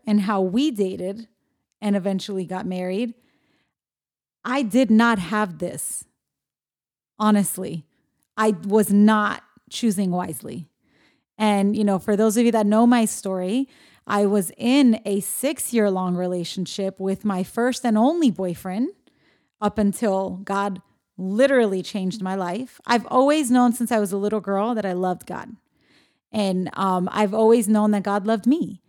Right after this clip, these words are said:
It was not until my twenties that I understood that, who Jesus was and what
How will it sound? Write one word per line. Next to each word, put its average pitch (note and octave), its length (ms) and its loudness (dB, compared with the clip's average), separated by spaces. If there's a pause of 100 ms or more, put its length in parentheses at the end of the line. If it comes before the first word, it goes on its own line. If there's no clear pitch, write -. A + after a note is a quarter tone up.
(560)
It B3 180 2
was A3 180 4
not A3 460 4
until B3 540 2
my G3 200 -2
twenties F#3 720 -2
that G3 160 -2
I F#3+ 80 -2
understood G3 960 -2 (160)
that, - 140 -6 (340)
who A#3+ 200 2
Jesus F#3 580 -2
was - 460 -16 (600)
and G3 240 0
what A3 360 4